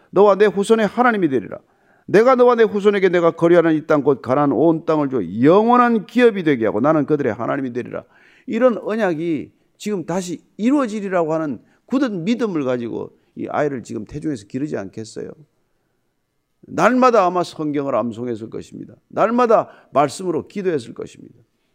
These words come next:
이게 마리아의 찬가의 밑에 토대가 되는 것이죠.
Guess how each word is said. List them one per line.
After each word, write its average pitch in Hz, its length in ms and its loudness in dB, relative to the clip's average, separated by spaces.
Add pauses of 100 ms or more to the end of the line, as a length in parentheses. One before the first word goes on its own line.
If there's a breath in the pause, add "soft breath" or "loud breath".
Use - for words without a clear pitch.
(420)
이게 214 220 2
마리아의 165 420 4
찬가의 135 480 -2
밑에 120 220 -4
토대가 127 380 -4
되는 82 240 -8
것이죠. - 380 -16